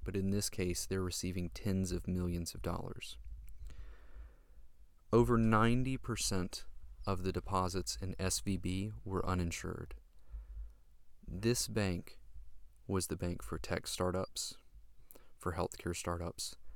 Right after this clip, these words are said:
and for the uber wealthy. This was not for everyday Americans.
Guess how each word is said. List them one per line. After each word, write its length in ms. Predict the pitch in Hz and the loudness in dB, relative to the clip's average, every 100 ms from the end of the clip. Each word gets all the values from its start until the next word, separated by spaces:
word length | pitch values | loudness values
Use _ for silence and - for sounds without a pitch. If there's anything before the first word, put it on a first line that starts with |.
| - - - - | -10 -16 -16 -4
and 160 | 90 87 | -2 -2
for 140 | 92 | 0
the 120 | 90 - | -2 0
uber 320 | 98 92 95 | -2 0 0
wealthy. 460 | 87 85 82 - - - - - - - - - - - - - - - - - - - | 2 0 -2 -6 -8 -10 -12 -16 -20 -20 -20 -20 -20 -20 -20 -20 -20 -20 -20 -18 -2 4
This 220 | 98 - | 4 4
was 160 | 101 95 | 2 2
not 240 | 87 - | 2 0
for 160 | - 95 | 0 0
everyday 340 | 90 90 90 | 2 2 2
Americans. 640 | 87 85 85 - 90 - | 0 0 -2 -2 -4 -4